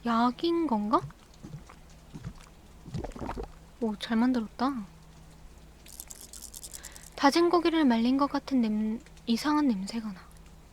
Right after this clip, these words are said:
새 먹인가 본데요. 그럼 잠깐만. 이게, 아, 잠깐만. 여긴 건가?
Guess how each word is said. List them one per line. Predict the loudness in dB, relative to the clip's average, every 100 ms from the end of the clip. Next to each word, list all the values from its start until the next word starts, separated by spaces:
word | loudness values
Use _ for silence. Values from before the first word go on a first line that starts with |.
| -20 -20 -20 -20 -20 -20 -16
새 | -2 4 6 6
먹인가 | 6 2 2 2 2
본데요. | 0 -2 -2 0 0 -2 -8 -18 -16 -14 -14 -16 -18 -20 -20 -20 -20 -20 -20 -20 -20 -20 -20 -20 -20 -20 -20 -20 -20 -20 -20 -20 -8
그럼 | 2 2
잠깐만. | 4 0 2 2 2 -2 -20 -20 -20 -20 -20 -20 -20 -20 -20 -16 -2
이게, | 0 2 4 6 6 6 4 0 -16 -20 -20 -20 -20 -20 -20 -20 -20 -20 -20 -20 -20 -20 -20 -20 -4
아, | 0 4 4 2 2 0 -4
잠깐만. | -6 -8 -10 -20 -16 -8 -6 -6 -8 -14 -20 -20 -20 -20 -20 -20 -20 -20 -12 -8
여긴 | -6 -6 -8
건가? | -10 -10 -10